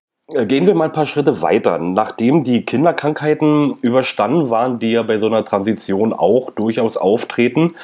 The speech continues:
äh, war das für die agilen Teams ja eine ganz neue Welt mit, äh, neuen Möglichkeiten und vielen Vorteilen. Mm,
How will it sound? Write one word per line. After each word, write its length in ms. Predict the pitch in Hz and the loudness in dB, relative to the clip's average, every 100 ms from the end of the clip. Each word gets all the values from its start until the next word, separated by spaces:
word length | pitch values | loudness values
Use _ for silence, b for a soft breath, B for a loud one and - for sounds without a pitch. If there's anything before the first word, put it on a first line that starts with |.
| B B B - | B B B -4
äh, 160 | 110 98 | 0 2
war 100 | 110 | 2
das 160 | 113 | 0
für 100 | - | -2
die 160 | 117 120 | 0 0
agilen 400 | 98 95 123 123 | 0 0 0 0
Teams 320 | - 117 123 | 0 -2 0
ja 80 | 110 | 0
eine 140 | 101 | 2
ganz 340 | 90 90 101 - | 0 0 -4 -2
neue 300 | 87 92 76 | 2 2 2
Welt 340 | 87 104 98 | 2 0 0
mit, 260 | 90 - 87 | -4 -6 -8
äh, 140 | 98 | -6
neuen 320 | 90 90 98 | 0 2 2
Möglichkeiten 640 | 90 95 120 - 92 98 104 | 0 0 -2 -2 -2 0 0
und 140 | 92 | -2
vielen 320 | - 101 95 | -2 -2 -2
Vorteilen. 720 | - 92 - - 76 82 71 - B B B B B | 0 0 0 -2 0 0 0 -6 B B B B B
Mm, 280 | 113 104 110 | 0 2 0